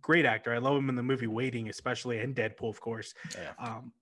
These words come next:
Speaker 1: but to see him at the end, like, "Hey, you know, everything's happy." And I was like, "Ah,"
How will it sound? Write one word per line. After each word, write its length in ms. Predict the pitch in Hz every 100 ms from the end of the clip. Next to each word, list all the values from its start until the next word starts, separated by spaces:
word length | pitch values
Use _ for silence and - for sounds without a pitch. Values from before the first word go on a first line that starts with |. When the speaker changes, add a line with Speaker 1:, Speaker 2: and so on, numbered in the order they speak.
| _
Speaker 1:
but 200 | 135 135
to 80 | 127
see 200 | - 156
him 140 | 156
at 160 | 143 127
the 140 | 120
end, 400 | 117 127 139 135
like, 220 | 113 110 -
"Hey, 560 | 139 139 127 120 113
you 80 | 120
know, 260 | 117 117 117
everything's 440 | 120 120 123 123
happy." 540 | 120 123 120 113 110 110
And 100 | 107 127
I 60 |
was 140 | 127 123
like, 160 | 120 120
"Ah," 340 | 123 120 104